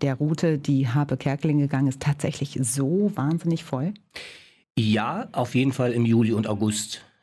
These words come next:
Speaker 2: Ähm, es gibt, äh, Freaks, die f-, äh, laufen im Winter.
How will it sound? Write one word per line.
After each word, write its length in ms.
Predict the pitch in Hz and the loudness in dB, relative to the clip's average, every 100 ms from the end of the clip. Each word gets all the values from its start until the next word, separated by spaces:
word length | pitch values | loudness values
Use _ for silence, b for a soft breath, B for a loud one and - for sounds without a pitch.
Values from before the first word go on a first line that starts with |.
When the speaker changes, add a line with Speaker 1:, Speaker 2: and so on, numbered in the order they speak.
| - | -2
Speaker 2:
Ähm, 400 | 117 107 107 107 | 0 4 2 2
es 240 | 110 - | 0 -2
gibt, 420 | - - - - - | -4 -4 -6 -6 0
äh, 220 | 123 113 | 0 0
Freaks, 440 | 113 127 139 143 | -2 -2 -2 -2
die 60 | 131 | -4
f-, 160 | - - - | -4 -8 -2
äh, 140 | 117 | 0
laufen 280 | 117 117 123 | 2 0 0
im 160 | 113 107 | 0 2
Winter. 440 | 110 107 147 233 | 2 2 0 -4